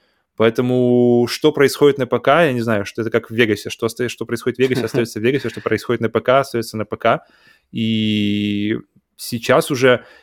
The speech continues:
Speaker 1: щ-, сейчас уже, получается, игры, они, то есть если теперь по, нижняя планка, как, как минимум взять хранилище, это, это теперь S S D. То есть ми-,
Speaker 2: Мгм.
Speaker 1: минимум, получается, разработка, получается, будет,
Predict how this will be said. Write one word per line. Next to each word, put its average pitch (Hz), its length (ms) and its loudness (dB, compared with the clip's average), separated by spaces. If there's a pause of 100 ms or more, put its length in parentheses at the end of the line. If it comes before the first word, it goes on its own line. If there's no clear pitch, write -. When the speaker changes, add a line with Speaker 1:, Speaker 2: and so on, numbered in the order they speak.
(120)
Speaker 1:
щ-, - 200 -10
сейчас 139 480 -2
уже, 143 220 2
получается, 135 540 -2
игры, 156 380 0
они, 123 340 0 (680)
то 127 80 0
есть 117 200 -4
если 127 420 -2 (160)
теперь 160 260 0
по, 147 100 -6
нижняя 135 380 2
планка, 131 420 0
как, - 240 -10 (180)
как - 180 -4
минимум 120 300 0
взять 113 260 2
хранилище, 120 580 -2
это, 107 180 -4
это 113 140 -14
теперь 113 400 -2 (280)
S 120 160 0
S 110 140 0
D. 104 240 -8 (140)
То 113 80 -2
есть 107 160 -6
ми-, 120 220 0
Speaker 2:
Мгм. 139 220 -6 (240)
Speaker 1:
минимум, 120 400 2
получается, 110 560 -4 (380)
разработка, 110 500 0
получается, 131 400 0
будет, 120 260 -4